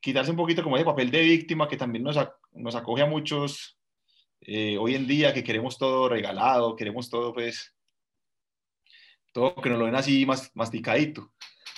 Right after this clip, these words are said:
Pero obviamente hay políticas que incentivan, eh, o que amortiguan ese proceso de emprendedor y que incentivan realmente a, a que haya más empre-, emprendimientos. Que como lo decía yo hace poco, es en una charla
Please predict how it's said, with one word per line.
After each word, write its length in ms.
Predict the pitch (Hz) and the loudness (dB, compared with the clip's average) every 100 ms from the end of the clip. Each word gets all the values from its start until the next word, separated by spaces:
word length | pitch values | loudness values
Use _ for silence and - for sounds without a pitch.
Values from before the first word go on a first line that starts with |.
| - | 2
Pero 220 | 190 208 | 6 8
obviamente 600 | 196 196 175 143 196 - _ _ _ _ _ _ _ - _ - _ | 8 6 4 2 0 -2 _ _ _ _ _ _ _ -20 _ -20 _
hay 180 | - 131 | -2 0
políticas 680 | 127 156 156 156 156 156 151 | 4 4 6 4 0 0 0
que 180 | - 123 - | 0 0 2
incentivan, 1080 | 123 120 107 101 139 135 123 120 123 120 - | 0 0 -2 2 4 6 4 2 -4 -12 -16
eh, 520 | - 104 104 92 - | -10 -8 -6 -8 -10
o 160 | - 110 | -10 -10
que 280 | - 104 104 | -6 -6 -2
amortiguan 840 | 104 95 95 156 160 120 110 104 - _ _ _ | -2 -4 -2 0 2 4 2 0 -10 _ _ _
ese 240 | 113 104 131 | -6 -4 -2
proceso 520 | 120 110 113 104 123 | 0 0 0 0 2
de 60 | |
emprendedor 500 | 120 120 104 104 156 | 2 0 -2 2 4
y 100 | 143 | 2
que 140 | 117 113 | 0 -4
incentivan 480 | 107 104 98 107 123 | -4 -4 -2 0 2
realmente 280 | 110 110 | 0 0
a, 40 | 123 | -4
a 160 | - | -4
que 100 | - | -4
haya 80 | 104 | -2
más 100 | 117 | -2
empre-, 220 | 120 - - | -4 -6 -8
emprendimientos. 640 | 104 98 98 147 147 123 - - - _ _ | -6 -4 -2 -4 -4 -8 -10 -20 -20 _ _
Que 100 | 127 | -4
como 200 | 135 127 | 0 2
lo 120 | 131 | 4
decía 280 | 127 123 147 | 4 6 6
yo 80 | 160 | 6
hace 120 | 165 | 2
poco, 600 | 170 160 165 165 160 156 | 2 0 4 4 4 2
es 480 | 131 143 131 - - | 0 -2 -2 -12 -12
en 120 | 123 127 | -8 -2
una 140 | 147 | -2
charla 680 | 151 147 147 147 147 143 | -2 2 4 6 6 2